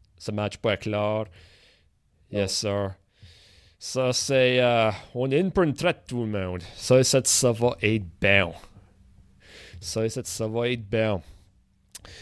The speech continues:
Speaker 1: Ça fait que, dans tes vingt jours, Eric, euh, il y a de quoi que tout a voulu te demander. Te considères-tu Acadian ou autochtone?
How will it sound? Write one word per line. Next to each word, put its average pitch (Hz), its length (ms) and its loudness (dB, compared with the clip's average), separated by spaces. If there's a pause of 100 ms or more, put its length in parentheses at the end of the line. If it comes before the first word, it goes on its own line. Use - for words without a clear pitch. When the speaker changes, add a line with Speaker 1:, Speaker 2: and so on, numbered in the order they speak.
(280)
Speaker 1:
Ça - 200 -4
fait 180 300 2
que, - 60 -10 (840)
dans 214 180 2
tes 277 380 -2 (160)
vingt 165 320 0
jours, 160 300 6
Eric, 123 440 0 (600)
euh, 131 320 -4 (260)
il - 60 -14
y 151 40 -6
a 135 40 -4
de - 60 -20
quoi 262 160 0
que 196 100 -8
tout 170 320 -6
a 147 200 2
voulu 131 300 0
te - 80 -8
demander. 107 720 -2 (1400)
Te 156 80 -6
considères-tu 247 840 2
Acadian 160 680 0
ou 131 200 -4
autochtone? 120 580 -4